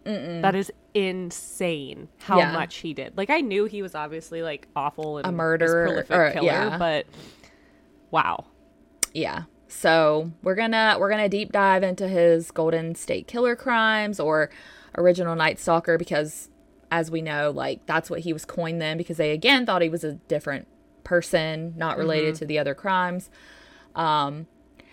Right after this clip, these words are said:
Speaker 1: and just for, like, the record, so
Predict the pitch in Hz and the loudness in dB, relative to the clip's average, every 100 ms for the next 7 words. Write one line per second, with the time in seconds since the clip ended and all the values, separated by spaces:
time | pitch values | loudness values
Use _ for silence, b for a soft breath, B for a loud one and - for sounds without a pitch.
0 | B 190 190 208 - 302 285 233 208 185 | B -2 2 0 0 0 4 6 6 6
1 | - - - _ _ - 180 156 143 - | 2 -10 -20 _ _ -2 0 0 -2 2
2 | 185 185 185 185 185 - - 190 175 170 | 4 4 4 2 -2 -8 -4 2 4 4
3 | 170 | 2